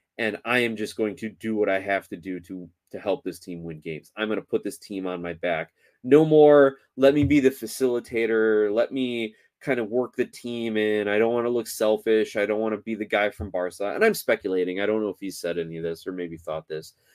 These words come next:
Um, but I'm just gonna be the guy now. I'm just taking over games. I'm better than most people.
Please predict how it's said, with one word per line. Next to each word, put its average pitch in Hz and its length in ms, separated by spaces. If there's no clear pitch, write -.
Um, 117 400
but 165 100
I'm 180 160
just 180 140
gonna 185 160
be 175 100
the 156 80
guy 147 220
now. 92 160
I'm 110 80
just 120 160
taking 127 260
over 107 220
games. 90 420
I'm 107 140
better 120 260
than 120 160
most 113 240
people. 101 460